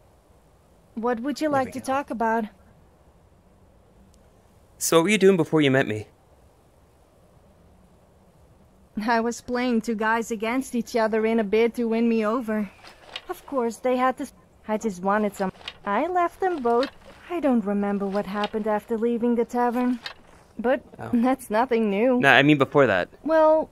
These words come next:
Speaker 1: I was wandering around Skyrim killing bandits who thought I was an easy target, and meeting new locals. Or should I say making new enemies.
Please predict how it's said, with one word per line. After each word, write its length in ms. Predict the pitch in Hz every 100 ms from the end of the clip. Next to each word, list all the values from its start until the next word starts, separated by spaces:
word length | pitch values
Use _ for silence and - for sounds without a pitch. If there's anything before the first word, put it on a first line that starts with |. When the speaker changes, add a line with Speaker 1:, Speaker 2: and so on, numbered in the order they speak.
| - - - -
Speaker 1:
I 140 | 330 349
was 200 | 339 262
wandering 560 | 277 269 247 240 233
around 360 | 220 208 208 208
Skyrim 600 | - 220 202 202 202 220
killing 320 | 220 208 202
bandits 540 | 185 185 190 202 202
who 80 | 220
thought 300 | 202 208 208
I 80 | 214
was 200 | 208 220
an 120 | 247 247
easy 300 | 247 233 254
target, 560 | 247 214 208 202 220 262 - - - _ - - -
and 400 | 277 302 311 311
meeting 320 | 311 302 302
new 160 | 302
locals. 600 | 294 294 339 269 254 - - - _ _ _ _ _
Or 160 | 277 285
should 260 | - 262 233
I 80 | 214
say 240 | 233 220
making 400 | 214 220 226 208
new 180 | 190 180
enemies. 640 | 202 254 202 190 214 -